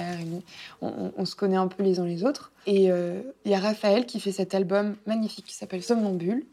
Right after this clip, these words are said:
qui est, euh, finalement un album qui est pas mal centré autour de, de l'enfance, de, de la naïveté, euh,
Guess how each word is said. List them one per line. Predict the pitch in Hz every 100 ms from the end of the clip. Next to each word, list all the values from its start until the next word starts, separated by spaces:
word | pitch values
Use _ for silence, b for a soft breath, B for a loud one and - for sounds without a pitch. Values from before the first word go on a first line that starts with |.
| _ _
qui | - - 202 214
est, | 254 254
euh, | 202 196
finalement | - 208 208 208 240
un | 254
album | 208 214 240
qui | 240 - 208
est | 196 _ _ b b b -
pas |
mal | 240 277
centré | 247 220 -
autour | 226 - 220
de, | 196 196 196 190 185 208 185
de | 208
l'enfance, | 208 214 - 208 202 - -
de, | 190 185 185 185
de | 196
la | 202
naïveté, | 202 202 - - 208 202 196
euh, | 196 180